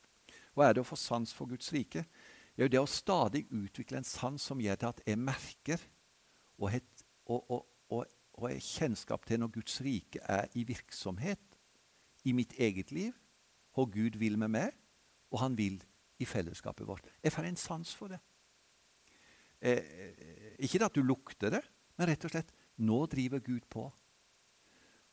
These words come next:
Og den sansen kan du utvikle, og jeg tenker, det finnes kristne som dessverre ikke utvikler den sansen for Guds rike. Og Peter, han var en av disse her som var veldig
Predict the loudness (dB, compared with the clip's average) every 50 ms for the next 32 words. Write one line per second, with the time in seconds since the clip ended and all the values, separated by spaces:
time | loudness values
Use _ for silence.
0 | -4 0 0 4 4 4 4 4 2 2 0 0 0 -2 -4 -6 -4 -4 -4 -2
1 | -2 -2 -2 -4 -4 -4 -6 -8 -6 -6 -6 -4 0 0 0 0 0 -2 -2 -2
2 | -2 -4 -6 -6 -14 -20 -20 -20 -20 -12 -6 -6 -6 -4 -2 0 0 2 2 0
3 | 0 -2 -6 -8 -4 -4 -2 -2 -4 -6 -6 -8 -8 -6 -6 -8 -8 -8 -10 -8
4 | -6 -4 -4 -2 2 2 4 4 2 0 -4 -6 -8 -8 -6 -4 -4 -4 -4 -6
5 | -8 -10 -4 0 0 2 2 0 0 -2 -4 -4 -4 -4 -4 -6 -6 -8 -10 -8
6 | -8 -8 -10 -10 -10 -10 -8 -8 -10 -10 -12 -16 -16 -16 _ _ _ _ _ _
7 | _ _ _ _ -20 -20 -20 -20 -20 -20 -12 _ -6 -4 0 4 6 6 6 4
8 | 0 -2 -2 -2 -2 0 0 2 2 4 2 2 2 0 0 0 2 4 4 2
9 | 2 0 0 -2 -2 -2 -4 -12 -14 _ 2 4 6 6 6 4 4 2